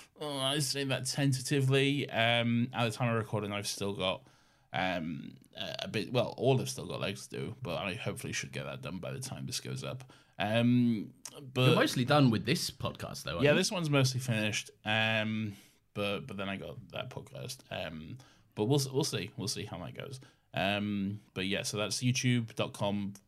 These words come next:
Speaker 1: forward slash another happy studios, I guess. There'll be a link. Um, so
Speaker 2: <laughs> I'll put it in the description of this episode. So go and get yourself subscribed, but maybe wait till Monday, otherwise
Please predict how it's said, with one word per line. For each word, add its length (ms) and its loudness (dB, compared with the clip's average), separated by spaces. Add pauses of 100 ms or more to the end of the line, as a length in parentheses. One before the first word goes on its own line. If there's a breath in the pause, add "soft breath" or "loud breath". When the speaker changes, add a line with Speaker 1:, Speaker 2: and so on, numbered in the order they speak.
(120)
Speaker 1:
forward 280 -4
slash 240 -6
another 200 -2
happy 220 -4
studios, 760 2
I 60 -10
guess. 300 0
There'll 140 0
be 120 2
a 60 0
link. 280 -8 (340 loud breath)
Um, 520 0 (180)
so 200 -2
Speaker 2:
<laughs> 680 2
I'll 100 8
put 140 4
it 80 2
in 60 2
the 80 4
description 500 2
of 120 0
this 200 4
episode. 520 0
So 100 -4
go 180 2
and 120 2
get 120 -2
yourself 300 -2
subscribed, 540 -2
but 100 -10
maybe 220 2
wait 220 0
till 140 -4
Monday, 340 0
otherwise 500 -4